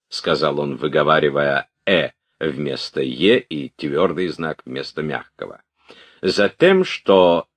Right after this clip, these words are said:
император это знает. Он в манифесте сказал, что не может смотреть равнодушно на опасности, угрожающие России,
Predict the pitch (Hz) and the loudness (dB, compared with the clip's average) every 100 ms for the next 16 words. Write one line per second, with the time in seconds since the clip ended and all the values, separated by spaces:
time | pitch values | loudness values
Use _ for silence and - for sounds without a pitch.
0 | - 123 98 - 85 71 73 - 135 165 | 0 4 4 2 2 4 2 2 -2 -2
1 | 156 _ - 92 113 120 95 131 185 165 | -8 _ -4 -2 0 0 0 0 2 2
2 | 64 - _ _ _ _ _ _ _ _ | 0 -6 _ _ _ _ _ _ _ _
3 | - - - 123 113 98 101 87 90 82 | -20 -2 4 6 6 4 4 4 2 2
4 | - - 135 156 _ _ - 104 92 107 | 0 -2 -4 -4 _ _ -4 -2 2 4
5 | 127 - - 117 110 110 98 104 101 117 | 4 2 2 4 4 2 2 2 4 4
6 | 156 131 127 - 107 107 117 147 139 95 | 4 2 0 -2 -4 -2 2 2 2 0
7 | 80 82 80 101 - 87 80 76 - 123 | 2 0 0 -2 -2 -2 0 -2 0 2
8 | - - 82 - - 71 - _ - 85 | 2 -2 -8 -8 -8 -10 -10 _ -4 2
9 | 85 80 82 82 73 - - 76 71 76 | 2 4 2 2 0 -6 -6 -4 -2 -4
10 | - - 80 67 62 | -6 -8 -8 -8 -10